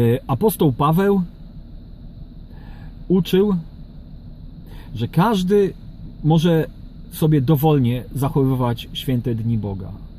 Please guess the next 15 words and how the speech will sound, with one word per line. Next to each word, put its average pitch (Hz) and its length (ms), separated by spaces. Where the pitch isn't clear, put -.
Jakie 254 340
chce. - 380
Może 180 260
sobie 131 240
zachowywać, 143 580
może 120 240
nie 120 140
zachowywać. 98 680
Musimy 233 300
zobaczyć, 180 500
co 247 140
naprawdę 156 680
apostoł 127 420
Paweł 117 400
uczył. 113 320